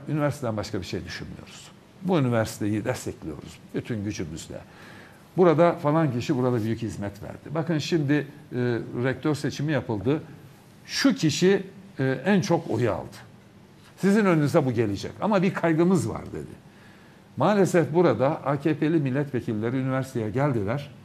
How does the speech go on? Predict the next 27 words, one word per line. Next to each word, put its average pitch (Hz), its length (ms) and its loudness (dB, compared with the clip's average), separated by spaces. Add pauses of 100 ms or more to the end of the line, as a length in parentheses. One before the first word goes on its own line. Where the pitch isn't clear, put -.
(360)
Başka 175 380 2
bir 170 80 2
takım 147 380 2 (180)
adaylarla 127 840 0 (360)
birlikte 139 580 2
yemekler 123 500 0
yediler, 117 500 -2
kulisler 117 460 -4
yaptılar. 113 560 -4 (300)
Bunu 190 220 4
görünce 170 400 2
benim 143 220 0
canım 123 260 -2
sıkıldı. 107 500 -4 (520)
Acaba 180 540 4
bunlar 160 440 0 (300)
bu 160 280 4 (140)
üniversitedeki 139 680 0
oylamayı 120 680 0
ve 131 160 0
vakıf 165 300 2
olarak 131 400 2
bizim 147 260 2
tercihimizi 127 840 -2 (920)
bir 175 120 2
kenara 151 460 6
bıraktırıp 147 480 4